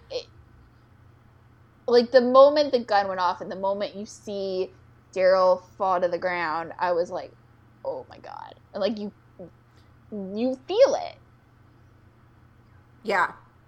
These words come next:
Speaker 2: Yeah, absolutely.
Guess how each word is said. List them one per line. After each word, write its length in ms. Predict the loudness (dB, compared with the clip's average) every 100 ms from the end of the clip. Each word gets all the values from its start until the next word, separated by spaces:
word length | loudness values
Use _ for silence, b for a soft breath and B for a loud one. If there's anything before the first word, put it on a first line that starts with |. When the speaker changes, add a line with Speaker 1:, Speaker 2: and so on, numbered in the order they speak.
| _ -20 _ _ -20 _ _ _ _ _ _ _ _
Speaker 2:
Yeah, 220 | -12 -12 -16 _ _ _ _ _ -8
absolutely. 720 | -8 -8 -14 -14 -12 -12 -14